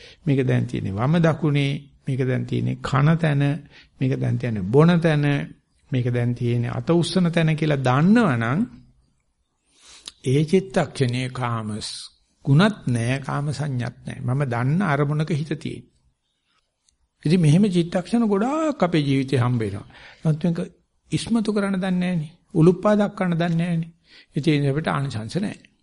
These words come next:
කමඨාන් සුද්ධ කරන කියනවා මම වාඩි වෙලා හිටියා, පැයක් හිටියා. පැයම පිස්සු කෙලියා තමයි. හැබැයි මට එක තැනක මතකයි මම ඉඳගෙන ඉන්න බව දැනගත්තා. එක චිත්තක්ෂණයක් මතකයි හුස්ම ඉහළට යනවා මම දැනගත්තා.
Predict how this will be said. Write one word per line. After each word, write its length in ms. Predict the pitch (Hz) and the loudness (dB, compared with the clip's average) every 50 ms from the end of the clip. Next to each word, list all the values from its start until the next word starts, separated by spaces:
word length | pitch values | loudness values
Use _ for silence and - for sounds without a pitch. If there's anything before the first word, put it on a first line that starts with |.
| _ _ _ _ | _ _ _ _
කමඨාන් 400 | - 147 147 180 196 240 233 240 | 0 2 2 4 4 4 2 2
සුද්ධ 220 | 220 247 208 180 170 | 2 0 0 0 0
කරන 200 | 151 143 131 127 | -2 -2 -2 -4
කියනවා 280 | 127 135 123 131 143 | -4 -4 -4 -4 -2
මම 160 | 160 165 170 160 | -2 -2 0 0
වාඩි 260 | 160 131 131 135 135 | 0 -2 -2 -2 -4
වෙලා 140 | 139 135 127 | -4 -4 -4
හිටියා, 200 | 135 185 196 180 | -4 -4 -6 -6
පැයක් 340 | - 180 175 170 165 170 - | -6 -4 -4 -4 -6 -8 -8
හිටියා. 280 | - 165 139 139 131 | -6 -4 -4 -2 -4
පැයම 320 | 127 156 160 170 190 202 226 | -2 0 0 2 4 4 4
පිස්සු 260 | 208 214 196 190 - 185 | 4 4 4 4 2 0
කෙලියා 280 | 165 151 131 139 135 | 0 0 0 0 0
තමයි. 200 | 120 113 113 120 | -2 -2 -4 -4
හැබැයි 260 | 131 143 160 233 233 202 | -4 -4 -2 0 0 0
මට 180 | 208 202 196 208 | 0 0 -2 -2
එක 340 | 151 - - - _ - - 294 - - | -4 -4 -8 -14 _ -2 -2 -2 -2 0
තැනක 340 | - 170 165 180 233 - | 2 2 4 4 2 2
මතකයි 560 | 233 208 190 143 123 135 110 110 98 143 220 247 - - - - - - - - | 2 0 0 0 -2 -4 -4 -4 -4 -4 -6 -6 -8 -14 -20 -20 -20 -20 -20 -20
මම 200 | - - - 226 | -12 -8 -4 -2
ඉඳගෙන 360 | 226 190 160 160 190 202 214 208 | 0 0 2 2 2 2 2 2
ඉන්න 180 | 220 214 220 | 2 2 2
බව 180 | 208 220 277 302 | 2 0 0 0
දැනගත්තා. 540 | 311 262 185 147 107 101 104 - - - - - _ _ _ _ _ _ _ _ _ _ _ _ _ _ _ _ _ _ _ _ _ _ _ _ _ _ _ _ _ _ _ _ _ _ - | 0 -2 -4 -4 -4 -6 -8 -10 -16 -20 -20 -20 _ _ _ _ _ _ _ _ _ _ _ _ _ _ _ _ _ _ _ _ _ _ _ _ _ _ _ _ _ _ _ _ _ _ -6
එක 280 | 147 - - - _ - 269 269 | -6 -6 -6 -6 _ -2 -2 -2
චිත්තක්ෂණයක් 880 | - - 208 202 - - - 202 208 - - 220 220 214 202 190 202 - | 0 0 0 0 0 -4 -4 -4 -4 0 0 4 4 4 4 2 0 -2
මතකයි 380 | 185 165 156 160 160 202 220 | -2 -2 -2 -2 -4 -2 0
හුස්ම 300 | 220 208 196 - - 190 202 | 2 2 2 2 0 -2 0
ඉහළට 320 | 190 180 165 175 170 175 | 0 2 0 0 -2 -4
යනවා 200 | 185 175 185 196 | -4 -4 -4 -2
මම 140 | 214 220 202 | -2 -2 -2
දැනගත්තා. 480 | 170 127 117 110 107 - - - - | -2 -4 -4 -6 -10 -12 -14 -18 -20